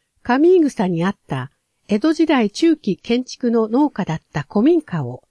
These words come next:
移築、整備した建物です。柱、梁、建具はそのまま活用し、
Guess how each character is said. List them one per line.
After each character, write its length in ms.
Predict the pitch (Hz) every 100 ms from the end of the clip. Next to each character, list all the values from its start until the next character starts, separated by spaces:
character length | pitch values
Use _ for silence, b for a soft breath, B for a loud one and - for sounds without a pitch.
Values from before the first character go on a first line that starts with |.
| _
移 140 | - 202
築、 420 | - - 269 - _
整 300 | - 339 349
備 140 | 247
し 120 | -
た 140 | - 180 -
建 240 | 196 214
物 240 | 202 185 156
で 140 | 139
す。 260 | - - _ _ _ _ _ _ _
柱、 600 | - 208 - 240 226 202 _ _ _
梁、 380 | 202 202 214 _ _ _ _
建 320 | - 233 311
具 120 | 269 147
は 180 | 127 -
そ 180 | - 233
の 120 | 277
ま 120 | 302 277
ま 120 | 269
活 300 | - 233 233
用 180 | 226 220
し、 320 | - 202